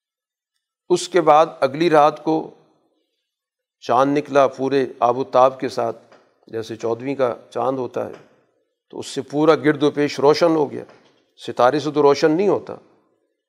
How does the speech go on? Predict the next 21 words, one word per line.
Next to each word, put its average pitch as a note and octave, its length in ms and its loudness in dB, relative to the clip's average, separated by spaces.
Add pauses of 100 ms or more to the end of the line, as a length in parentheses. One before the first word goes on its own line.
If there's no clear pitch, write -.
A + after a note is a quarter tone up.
لیکن A#2+ 200 -8
اس D3 120 -4
سے D#3 140 -4
ظاہر C#3 240 4
ایک D3+ 180 -2
روشنی C3+ 380 0 (1900)
پورے C3 200 -2
ماحول C3 340 4
کے C3+ 120 -6
اندر B2+ 200 -2
آ A#2 120 2
گئی۔ A#2+ 200 -10 (960)
اس F#3 200 -2
کو A#3 140 -2
بھی A3+ 160 -6
اسی F#3+ 200 -6
طرح E3+ 200 4
انہوں C3+ 180 0
نے A#2 120 -2
کہا G#2 240 -6
کہ A2+ 120 -8